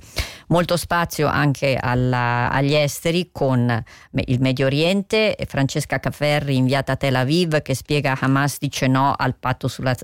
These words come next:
sulla tregua. E poi a Chi-, occhi puntati su Chicago, oggi inizia la convention del Partito Democratico, ci sarà l'investitura ufficiale di Kamala Harris e del suo vice Tim Walz,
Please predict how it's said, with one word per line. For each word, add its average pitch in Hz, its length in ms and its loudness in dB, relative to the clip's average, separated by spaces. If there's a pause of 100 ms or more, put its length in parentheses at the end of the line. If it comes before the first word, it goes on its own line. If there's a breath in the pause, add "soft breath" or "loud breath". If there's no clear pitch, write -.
sulla 135 300 -2
tregua. 123 460 0 (280 loud breath)
E 240 140 0
poi 135 440 0
a 120 80 -2
Chi-, - 280 -2
occhi 135 320 0
puntati 135 440 0
su - 140 -4
Chicago, 131 720 0
oggi 139 380 0
inizia 139 480 0
la 120 420 0
convention 127 720 0
del 117 260 0
Partito 123 420 -4
Democratico, 160 880 0
ci - 120 -16
sarà 120 240 0
l'investitura 123 640 -2
ufficiale 123 600 -2
di 120 220 2 (360 loud breath)
Kamala 131 440 0
Harris 170 540 0
e 131 80 -2
del 123 160 0
suo 131 200 -4
vice 127 360 -2
Tim 170 240 0
Walz, 180 600 0